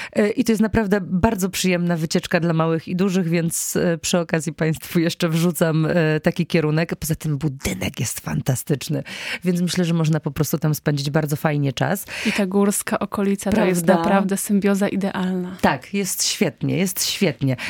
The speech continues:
Speaker 1: Później można też iść sobie do sklepiku, kupić sobie na przykład papeterię i w dwudziestym pierwszym wieku napisać list do przyjaciółki. Można, to wszystko można zrobić. <laughs>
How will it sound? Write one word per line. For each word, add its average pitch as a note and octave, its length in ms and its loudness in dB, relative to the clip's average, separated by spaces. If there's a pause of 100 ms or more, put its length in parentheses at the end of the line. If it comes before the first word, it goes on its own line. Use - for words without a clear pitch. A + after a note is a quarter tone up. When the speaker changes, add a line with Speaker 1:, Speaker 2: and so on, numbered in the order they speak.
(100)
Speaker 1:
Później G3+ 260 2
można E3 220 0
też D3+ 140 0
iść D3 100 -2
sobie D3 220 -2
do E3+ 80 0
sklepiku, G#3+ 680 0
kupić - 220 -6
sobie E3 100 -2
na D3+ 80 -2
przykład - 220 -4
papeterię F#3+ 840 0 (300)
i B3 160 2
w G3 80 -2
dwudziestym F#3+ 580 0
pierwszym F3 400 0
wieku E3 260 -2
napisać D3+ 480 -2
list D3 240 -2
do D3 100 -4
przyjaciółki. - 640 -4 (120)
Można, D3 560 2
to C#3+ 100 0
wszystko - 420 -2
można C#3+ 320 2
zrobić. C3+ 500 -2 (100)
<laughs> - 160 -2